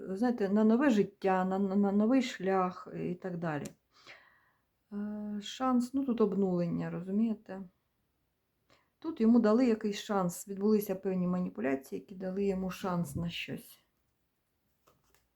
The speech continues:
А, ну, вони були сплановані. Як завжди, по плану все робилося.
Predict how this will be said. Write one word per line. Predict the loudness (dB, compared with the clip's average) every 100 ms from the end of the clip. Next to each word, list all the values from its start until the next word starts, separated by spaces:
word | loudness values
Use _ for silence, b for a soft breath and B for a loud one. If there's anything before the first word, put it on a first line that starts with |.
| _ _ _ _ _ b b b b _ _ _ _
А, | -6
ну, | 0 4
вони | 6
були | 4 2
сплановані. | 0 0 2 4 2 -2 -4 -6 _ _ _ _ _ _ _ _ _ _ _ _ _ _ _ _ _ _
Як | -8 -6
завжди, | -2 -2 0 -2
по | -4
плану | -2 0 0 -2
все | -6 -10 -10 _ _ _ _ _ _
робилося. | -2 0 0 0 0 -2 -14